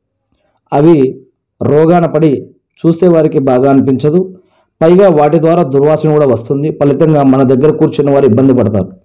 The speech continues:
దైవప్రవక్త మొహమ్మద్ సుస్లం గారు మొదటి ఆదేశం ఎలా ఉందంటే, ఏదైనా తిన్న తర్వాత నోటిని నీటితో పుక్కిలించాలి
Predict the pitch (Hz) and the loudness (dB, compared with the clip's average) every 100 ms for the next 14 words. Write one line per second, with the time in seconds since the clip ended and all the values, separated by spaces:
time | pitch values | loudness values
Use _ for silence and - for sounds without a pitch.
0 | _ _ _ _ _ _ _ - - 120 | _ _ _ _ _ _ _ -20 -8 0
1 | 160 190 202 185 185 160 160 170 165 156 | 2 4 2 2 0 0 0 0 0 0
2 | 156 127 87 - _ _ _ - 110 147 | 2 0 -4 -12 _ _ _ -4 0 2
3 | 151 202 214 - 147 151 165 - 151 - | 2 2 0 -2 -2 0 0 0 -4 -6
4 | - _ _ _ _ _ _ _ _ _ | -16 _ _ _ _ _ _ _ _ _
5 | _ - 143 165 175 165 156 127 160 117 | _ -4 0 2 2 2 0 0 -2 -2
6 | 143 - _ - 147 185 208 196 190 160 | -10 -18 _ -4 0 4 4 2 0 -2
7 | 175 180 147 139 156 117 - _ - 127 | 0 0 0 0 -4 -6 -12 _ -8 -4
8 | 151 190 214 208 165 90 - - 131 151 | 0 0 2 2 2 -2 -10 -8 -2 2
9 | 190 185 190 185 143 156 147 143 143 135 | 2 0 0 0 -2 0 0 0 0 0
10 | 139 - | 0 -6